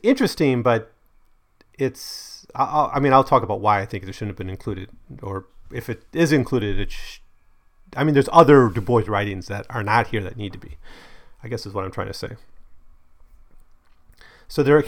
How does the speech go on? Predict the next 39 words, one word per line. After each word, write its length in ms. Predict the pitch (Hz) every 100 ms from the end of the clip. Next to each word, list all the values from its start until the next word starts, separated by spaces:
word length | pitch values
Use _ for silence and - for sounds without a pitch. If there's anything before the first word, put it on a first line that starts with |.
| -
there 140 | 143 -
almost 260 | 208 160 131
has 160 | 127
to 80 | -
be 100 | 107
another 180 | 98 92
volume, 260 | 90 92 95
I 80 |
think, 360 | 90 107 110 -
in 100 | -
the 80 | 101
works 460 | 104 104 - - -
if 160 | 107
we 60 | 110
want 160 | 101
to 20 | 104
have 100 | 101
a 40 |
complete 340 | 101 - 135
look 160 | 131 139
at 120 | 90
him. 180 | 92 92
But 260 | 135 135 - - - -
for 160 | -
now, 180 | 170 175
we 120 | 170
just 120 | 147 -
got 140 | 147
the 60 | 104
one 200 | 101 90
volume. 280 | 87 - - - - - - - -
But 80 | 135
anyways, 320 | 139 110 110
it's 140 | 113
got 320 | - 117 - - -
his 240 | - 139 -
book 260 | - 180
on 140 | - 135
the 160 | 131